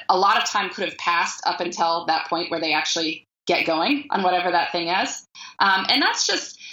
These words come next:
the way to avoid that is to think a couple days ahead of time, "Well, well, what would I like to do this weekend? What would be fun for me?" And that way you can get started on that earlier, as opposed to, you know, wasting half of Saturday trying to figure it out.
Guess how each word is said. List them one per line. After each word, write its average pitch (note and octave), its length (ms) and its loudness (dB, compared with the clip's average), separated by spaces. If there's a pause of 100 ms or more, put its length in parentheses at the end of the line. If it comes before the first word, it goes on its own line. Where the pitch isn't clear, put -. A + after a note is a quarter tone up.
(180)
the C4 120 0
way C#4+ 100 2
to C#4+ 120 2
avoid G#3 300 0
that C#4 200 4
is A3 140 -6
to G#3 80 -6
think A3 260 -4
a G#3 80 -4
couple G3+ 260 -2
days F#3 220 0
ahead G3 180 0
of E4+ 100 -4
time, F3+ 180 -2
"Well, E3 200 -8
well, F3 180 -4
what G3 200 0
would D4+ 100 0
I F3+ 140 0
like D3+ 140 -6
to D#3 120 -6
do D3+ 100 -4
this C#3+ 200 -8
weekend? - 320 -8
What F3+ 120 2
would G#3+ 120 0
be G#3 120 2
fun G3+ 220 0
for E3+ 160 -4
me?" - 160 -4
And D#3+ 100 -2
that F#3 140 4
way F#3 120 2
you F3+ 120 0
can F3 120 -2
get F3 180 0
started F3 340 0
on F3 140 2
that E3+ 200 2
earlier, E3 380 0
as D3+ 120 -6
opposed D#3 400 -4
to, D#3 220 -2
you D#3+ 140 -2
know, D3+ 80 0
wasting D#3+ 320 0
half D#3 300 0
of D#3 100 -4
Saturday E3 440 0
trying D3 260 -2
to - 40 -8
figure - 240 -4
it D2 60 -2
out. - 220 2